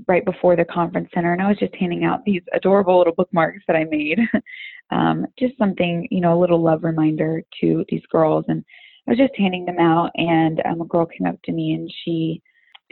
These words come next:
she said, you know, "I just wanted to tell you a story of, you know, how the Fitted Gem has really touched lives beyond what I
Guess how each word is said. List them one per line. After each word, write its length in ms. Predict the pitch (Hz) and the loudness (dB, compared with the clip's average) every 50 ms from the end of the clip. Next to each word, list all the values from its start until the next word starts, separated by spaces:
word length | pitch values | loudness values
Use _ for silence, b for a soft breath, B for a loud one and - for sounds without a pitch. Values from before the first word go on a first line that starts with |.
| - | -4
she 180 | - 208 202 - - | -2 -2 -2 0 2
said, 200 | 190 185 180 180 | 2 2 4 4
you 120 | 185 190 | 2 2
know, 500 | 180 180 175 165 165 165 165 - - - _ _ _ _ - | 4 4 4 4 4 2 0 -2 -4 -8 _ _ _ _ -2
"I 80 | - 190 | 0 0
just 200 | 170 190 185 - | 0 0 -2 0
wanted 180 | 190 170 175 175 | 0 0 0 -2
to 160 | 175 - - | -6 -8 -2
tell 100 | - 170 | -2 0
you 140 | 170 170 165 | 2 2 0
a 140 | 160 - | 0 -2
story 580 | _ - 175 170 170 170 165 160 160 160 - - - | _ 0 2 4 4 4 2 2 2 -2 -4 -6 -6
of, 200 | 170 170 170 170 175 - _ _ _ _ _ _ | -4 -4 -4 -4 -6 -10 _ _ _ _ _ _
you 140 | 202 180 170 | -2 -2 0
know, 80 | 170 | -2
how 160 | 165 165 170 | 0 0 0
the 60 | 170 165 | 0 0
Fitted 260 | - 170 170 165 170 | -2 -2 -2 -2 -2
Gem 160 | - 165 165 | -2 -4 -2
has 240 | 165 165 - - - | -4 -4 -6 -6 -4
really 180 | 170 165 160 165 - | -2 -2 -2 -4 -2
touched 360 | - 175 - - - _ - _ _ _ | -4 -4 -4 -6 -14 _ -20 _ _ _
lives 340 | - 196 190 185 180 175 180 _ | 0 2 2 0 0 -4 -6 _
beyond 400 | - 190 185 175 175 170 165 165 | -2 -2 0 0 0 0 -2 0
what 260 | 165 180 170 175 - - - B B B B B B B B _ _ | 0 2 2 2 0 -2 -8 B B B B B B B B _ _
I 100 | - 175 | -10 -6